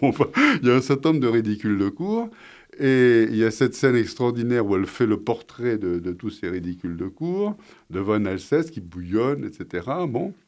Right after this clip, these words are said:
Et à la fin, quand il explose en disant, euh, bon, je sais plus quoi, euh, euh, allez, euh, p-, allez-y, poussez ferme, mes bons amis de cour, eh bien, elle réagit en faisant son propre portrait à lui, Alceste, et en le traitant comme un ridicule de cour, comme les autres,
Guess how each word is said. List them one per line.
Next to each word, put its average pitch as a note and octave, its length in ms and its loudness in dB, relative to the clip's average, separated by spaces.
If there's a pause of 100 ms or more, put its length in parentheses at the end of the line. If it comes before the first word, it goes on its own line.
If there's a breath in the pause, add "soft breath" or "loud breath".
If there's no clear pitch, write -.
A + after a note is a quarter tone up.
(640)
Et E2+ 80 -8
à F#2 80 -2
la F#2+ 100 -2
fin, C#3+ 220 0
quand G2 240 -8
il F#2+ 100 -4
explose G#2 500 -4
en G2+ 80 -4
disant, F2+ 560 -6
euh, F2 200 -6
bon, F#2+ 300 -6
je - 80 -12
sais F#2+ 60 -8
plus F2+ 200 -12
quoi, G2+ 420 -4
euh, F2+ 220 -4 (440 loud breath)
euh, F#2 320 -4
allez, F#2+ 180 -2
euh, F#2 560 -2
p-, G#2 220 -10
allez-y, G#2+ 440 -4
poussez G#2+ 360 -4
ferme, G#2 380 -4
mes G2+ 60 -4
bons G2 280 -6
amis F#2+ 200 -4
de F2+ 140 -8
cour, F#3+ 440 -4 (580 soft breath)
eh G#2 40 -2
bien, D#3+ 320 4
elle A2+ 140 4
réagit G#2 420 2
en F#3+ 60 0
faisant C3+ 280 0
son G#2+ 200 -4
propre F3+ 360 -8
portrait - 480 -8
à F2+ 120 -4
lui, B2+ 360 -6 (160)
Alceste, E3 640 -8
et F#2 320 -6
en F2+ 100 -4
le F#2 120 -4
traitant D3 380 -4
comme A2 260 -4
un G2 80 0
ridicule G#2 400 -6
de F#2+ 80 -2
cour, E3+ 240 -4
comme A#2 200 -2
les G2+ 140 -2
autres, G3 320 -2